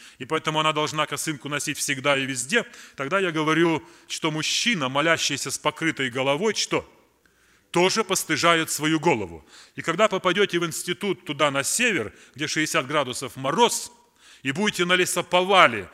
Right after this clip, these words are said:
четырнадцать или восемнадцать часов в сутки на этом морозе,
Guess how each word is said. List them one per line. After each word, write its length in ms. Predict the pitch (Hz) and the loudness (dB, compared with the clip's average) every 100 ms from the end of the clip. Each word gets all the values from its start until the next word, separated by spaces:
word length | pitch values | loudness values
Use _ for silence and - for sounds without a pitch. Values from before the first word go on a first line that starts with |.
| - | -16
четырнадцать 720 | - - - 185 156 - 147 151 | -8 -6 0 0 0 -4 -4 -4
или 120 | 143 | -4
восемнадцать 640 | 143 - 156 147 - 131 | -4 -4 -2 -2 -4 -10
часов 340 | 139 - 131 - | -12 -10 -10 -6
в 20 | |
сутки 540 | - 262 - 120 98 _ _ _ | -4 -4 -6 -12 -12 _ _ _
на 140 | 135 147 | -4 -2
этом 180 | 156 151 | -2 0
морозе, 480 | 170 170 117 95 | 2 2 -2 -6